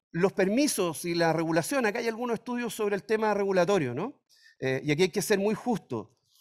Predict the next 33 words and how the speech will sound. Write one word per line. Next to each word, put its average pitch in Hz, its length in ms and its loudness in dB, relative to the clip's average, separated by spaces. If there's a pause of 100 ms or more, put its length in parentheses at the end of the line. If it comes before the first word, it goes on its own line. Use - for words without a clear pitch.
(320)
Desde 156 260 2
el 151 100 -2
punto 247 340 0
de 233 80 0
vista 240 300 -2
de 220 60 6
la 185 600 2 (540)
permisología, 139 960 0
imagínense, 110 720 -4
inventamos 107 420 -2
una 110 140 -4
ciencia, - 580 -6 (640)
que 214 80 0
es 202 80 0
sacar 170 220 0
un 185 80 0
permiso, - 640 -2
permisología. 294 920 -2 (1080)
Eh, 160 460 2
hoy 165 180 4
día 220 760 4
cualquiera 233 560 2
de 220 80 2
ustedes 208 420 2
que 220 100 -2
haya 208 120 4
participado 190 680 2
en 233 60 -2
un 214 80 -2
proceso 196 340 -4
de 208 40 2
evaluación 202 300 0
ambiental 208 680 2